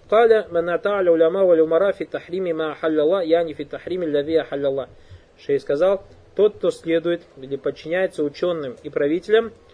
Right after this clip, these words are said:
в дозволении того, что, в запрещении того, что разрешил Аллах. «Яни фи тахрими лави ахалляллах»,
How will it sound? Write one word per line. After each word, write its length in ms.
в 300
дозволении 680
того, 320
что, 380
в 40
запрещении 520
того, 240
что 260
разрешил 400
Аллах. 200
«Яни 440
фи 200
тахрими 500
лави 320
ахалляллах», 640